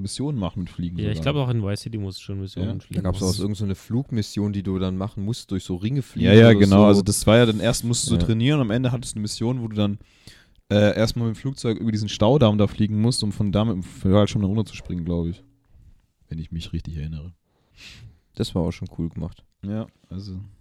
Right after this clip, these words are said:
Speaker 2: Aber wie, wie s-, war das dann deine PlayStation-Erfahrung jetzt zusammengefasst oder fällt dir noch was dazu ein?
Speaker 3: Bei PlayStation zwei?
Speaker 2: Zwei, Entschuldigung.
Speaker 3: Bei PlayStation zwei
Speaker 2: Ja.
Speaker 3: Erfahrung. Ja, gut, wie gesagt, ey, PlayStation zwei, das war halt auch so, dass, da war man halt hart, äh, das war ja zur jugendlichen Zeit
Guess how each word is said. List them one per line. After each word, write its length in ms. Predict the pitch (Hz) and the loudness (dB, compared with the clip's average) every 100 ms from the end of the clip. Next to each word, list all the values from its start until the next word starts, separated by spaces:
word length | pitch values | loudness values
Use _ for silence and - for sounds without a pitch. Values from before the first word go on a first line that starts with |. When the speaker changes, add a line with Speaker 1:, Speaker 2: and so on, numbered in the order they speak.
| _ _ _ _ _ _ | _ _ _ _ _ _
Speaker 2:
Aber 200 | 113 107 | -14 -10
wie, 180 | 143 139 | -10 -10
wie 100 | 127 | -12
s-, 160 | 131 - | -12 -16
war 180 | 98 120 | -10 -8
das 120 | 170 | -8
dann 200 | 165 151 | -10 -8
deine 240 | 131 135 135 | -6 -4 -6
PlayStation-Erfahrung 1040 | - - 123 - 151 - 147 - 131 135 | -8 -4 -4 -4 -8 -8 -10 -8 -8 -6
jetzt 160 | 131 - | -6 -8
zusammengefasst 760 | 123 110 135 165 - 175 - | -8 -6 -6 -6 -8 -10 -10
oder 320 | 139 131 131 135 | -8 -6 -6 -8
fällt 240 | - 110 | -8 -6
dir 80 | 107 | -6
noch 180 | 98 98 | -8 -12
was 140 | - | -16
dazu 280 | 92 - 98 | -18 -16 -14
ein? 220 | 87 95 - _ _ _ _ _ - | -12 -14 -18 _ _ _ _ _ -8
Speaker 3:
Bei 100 | 95 | -6
PlayStation 500 | - 98 - 98 92 | -4 -6 -6 -8 -6
zwei? 300 | - 101 117 | -4 -2 -4
Speaker 2:
Zwei, 20 | - - | -6 -16
Entschuldigung. 340 | 107 95 85 - - _ _ - | -14 -14 -14 -18 -20 _ _ -8
Speaker 3:
Bei 100 | 95 | -4
PlayStation 380 | 110 107 101 95 | -2 -2 -6 -6
zwei 180 | 117 113 | -4 -2
Speaker 2:
Ja. 40 | |
Speaker 3:
Erfahrung. 300 | 104 101 95 - _ | -4 -8 -14 -18 _
Ja, 60 | - - _ | -20 -20 _
gut, 140 | - - | -20 -18
wie 80 | - | -14
gesagt, 200 | 92 85 | -10 -8
ey, 80 | 92 | -10
PlayStation 440 | - 104 - 98 | -8 -8 -8 -10
zwei, 220 | - 104 104 | -4 0 0
das 120 | 98 | 0
war 120 | 98 | 0
halt 120 | 92 | -2
auch 120 | 92 101 | -2 -4
so, 240 | 104 104 _ - - _ | -4 -4 _ -20 -20 _
dass, 260 | - 92 - | -10 -8 -2
da 140 | 95 | 0
war 120 | 110 | 0
man 160 | 120 107 | 0 0
halt 340 | 98 - - | -2 -6 -6
hart, 280 | 117 - - - | -8 -8 -18 -8
äh, 220 | 104 98 | -4 -4
das 160 | 90 - | -6 -8
war 100 | 92 | -6
ja 120 | 98 | -6
zur 240 | - 98 | -6 -6
jugendlichen 540 | 95 104 127 113 104 107 | -4 -4 -6 -8 -8 -8
Zeit 400 | - 101 131 | -6 -4 -4